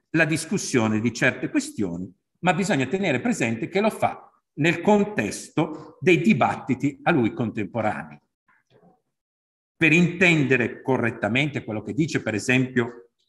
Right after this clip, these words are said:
quando parla della conoscenza nelle questioni ste veritate, bisogna considerare le posizioni discusse in quegli anni all'Università di Parigi. Cioè, non è detto che San Tommaso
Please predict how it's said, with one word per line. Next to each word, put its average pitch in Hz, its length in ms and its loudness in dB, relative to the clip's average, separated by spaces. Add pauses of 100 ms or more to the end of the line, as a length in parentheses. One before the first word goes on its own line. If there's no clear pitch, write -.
(120)
quando 123 400 0
parla 135 340 2
della 107 300 -4
conoscenza 117 1000 0 (100)
nelle 104 260 0
questioni 104 480 0
ste - 180 -8
veritate, 110 680 -4 (420)
bisogna 151 360 2
considerare 165 1000 0 (200)
le 175 160 2
posizioni 113 800 0
discusse 127 840 -4
in 165 180 0
quegli 180 240 2
anni 90 480 -8
all'Università 123 800 -2
di 92 120 -8
Parigi. - 540 -8 (640)
Cioè, - 140 -2
non 117 180 2
è 117 40 4
detto 131 360 0
che - 80 -2
San 107 280 0
Tommaso 107 720 -2